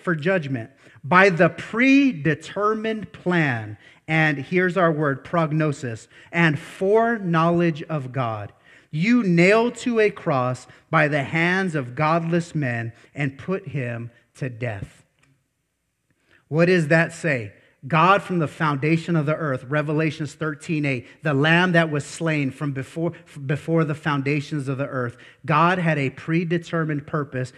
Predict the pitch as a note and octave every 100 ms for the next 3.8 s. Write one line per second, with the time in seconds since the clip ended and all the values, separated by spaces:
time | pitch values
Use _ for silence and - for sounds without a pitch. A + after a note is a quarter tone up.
0 | _ - D#3 C3 B2 A#2 D#3 D#3 E3+ E3+
1 | - D3 C#3 C#3+ - C3+ B2+ A#2+ A2 A#2+
2 | F#2+ - _ _ _ _ F3 D3 D3+ F3
3 | F#3+ F#3 F3 E3+ - F3+ F#3 G#3